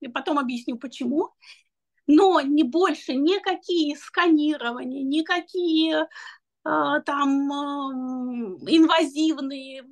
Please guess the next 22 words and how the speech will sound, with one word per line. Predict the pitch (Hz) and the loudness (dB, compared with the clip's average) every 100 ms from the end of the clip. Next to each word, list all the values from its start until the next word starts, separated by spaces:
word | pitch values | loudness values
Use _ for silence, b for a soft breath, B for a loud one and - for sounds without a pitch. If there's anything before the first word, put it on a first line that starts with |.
| 262 - | -20 -20
какие-то | 262 311 311 302 | -14 -8 -8 -8
там | - 294 277 | -10 -10 -8
рентгеновские | 285 320 269 302 302 262 - _ 269 262 262 | -4 -2 -2 -4 -6 -8 -14 _ -16 -14 -14
вещи, | 233 269 262 - 262 | -12 -12 -12 -10 -4
э, | 247 262 277 | -2 -2 -4
с-, | 277 - - 233 277 247 370 | -8 -18 -14 -8 -8 -4 0
по, | 330 277 254 - - - | 2 4 4 2 -2 -8
с-, | - - 311 - | -10 -14 -14 0
мне | 294 330 262 | 2 2 0
предлагали | 302 285 302 294 294 262 | -4 -2 -2 2 0 0
очень | 254 247 254 | -6 -6 -8
долго, | 277 285 240 | -6 -6 -6
меня | 247 247 | -6 -4
мой | 247 247 | -4 -2
онколог | 247 254 269 240 240 | -4 -6 -6 -6 -6
убеждает | 240 294 269 269 240 240 | -6 -6 0 0 0 -4
сделать | 240 220 240 233 | -6 -4 -4 -4
там | 226 226 _ B B B B B - | -6 -8 _ B B B B B -4
какой-то, | 269 302 240 269 | 0 0 0 -2
э, | 262 262 262 277 277 285 254 269 | 0 -2 -2 -4 -6 -8 -8 -4
радиоактивные | 269 269 262 247 - 311 294 262 240 240 | -2 -2 -2 -4 -4 -6 -4 -4 -6 -4
там | 240 240 233 - | -4 -2 -4 -8